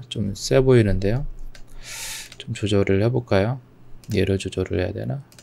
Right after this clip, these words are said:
하나를, 음, 하이라이트는 괜찮은데 여기가 너무 진하죠. 그래서 얘를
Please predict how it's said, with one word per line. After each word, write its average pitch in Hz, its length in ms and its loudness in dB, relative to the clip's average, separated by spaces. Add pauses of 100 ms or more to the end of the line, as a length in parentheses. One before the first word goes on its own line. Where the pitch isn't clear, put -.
(840)
하나를, 135 1000 4 (380)
음, 98 600 -4 (3500)
하이라이트는 143 580 6
괜찮은데 95 440 4
여기가 92 240 4
너무 90 240 0
진하죠. 101 560 4
그래서 90 360 0
얘를 135 680 2